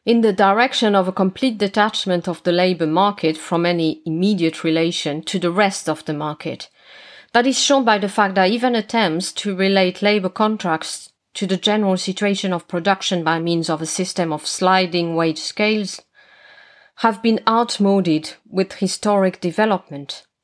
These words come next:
The British labor unions are moving farther and farther away from such efforts. Even within the effective boundaries of its activity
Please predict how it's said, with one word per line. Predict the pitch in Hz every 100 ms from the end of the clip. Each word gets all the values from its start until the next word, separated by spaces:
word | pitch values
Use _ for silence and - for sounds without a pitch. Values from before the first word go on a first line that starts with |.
| _ _ _ _ _ _ _
The | 202
British | 196 285 - 226 -
labor | 214 214 196
unions | 190 220 226 160 170 214 -
are | 190
moving | 196 196 180
farther | 180 - 220 220 185
and | 165 165
farther | 214 202 185 180
away | 165 160 156
from | 151 170 165
such | - 165 -
efforts. | 185 185 156 - - - _ _ _ _ _ _ _ _ _ _ -
Even | 269 302 226 180 208
within | 202 190 196 196
the | 185 185
effective | - 233 - 190 -
boundaries | 220 269 262 180 160
of | 170
its | 165 185
activity | 180 - 254 247 - 147 180